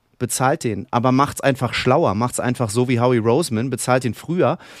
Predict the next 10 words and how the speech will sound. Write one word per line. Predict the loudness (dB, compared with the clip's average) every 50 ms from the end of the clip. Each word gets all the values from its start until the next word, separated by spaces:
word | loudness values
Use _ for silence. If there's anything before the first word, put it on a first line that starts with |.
| -20 -16 _
und | -4 -2 0
dann | 2 2 2
habt | 0 0 0 -2
ihr | -2
dieses | -2 -2 -2 -2 -4 -6 -8
Problem | -8 -6 -6 -4 -2 0 0 0 2 0
nicht, | 0 -2 -2 -4 -8 -6
ähm, | -4 -2 -2 -2 -2 -4
in | -4 -4 -2
Texas | -2 -2 -2 -2 -2 -4 -4 -4 -4 -8